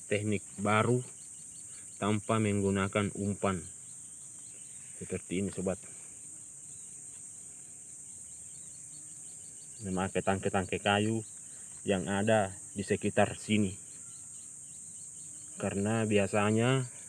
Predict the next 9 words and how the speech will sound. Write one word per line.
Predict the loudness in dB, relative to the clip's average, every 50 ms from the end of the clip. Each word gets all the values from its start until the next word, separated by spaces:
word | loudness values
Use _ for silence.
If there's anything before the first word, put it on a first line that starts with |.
| -12 -12 -12 -12 -12 -12 -8 -2
burung | 0 4 6 6 4 4
puyuh | 4 2 2 2 4
hutan | 2 2 0 2 4 4 4 4 4 0 -2 -8 -14 -14 -14 -12 -12 -12 -12 -12 -12 -12 -14 -14 -14 -14 -14 -14 -14 -8 0
datang | 4 4 4 4 4 4 4 6 6 6 6
dari | 6 8 8 8 8 8 6 4 2 -2 -12 -14 -14 -14 -14 -14 -14 -14 -14 -14 -14 -14 -14 -14 -14 -14 -14 -14 -14 -14 -14 -14 -14 -12 -12 -12 -14 -14 -14 -12 -6
dalam | -2 0 2 4 4 4 2 2
sana, | 4 4 6 6 6 6 6 4 2 0 -6 -12 -14 -14 -14 -14 -14 -14 -14 -14 -14 -14 -14 -14 -14 -14 -14 -14 -14 -14 -8 0
dari | 2 2 2 4 2 2 2 2 0 -2 -4 -2
arah | 2 4 6 8 8 8 6 6 4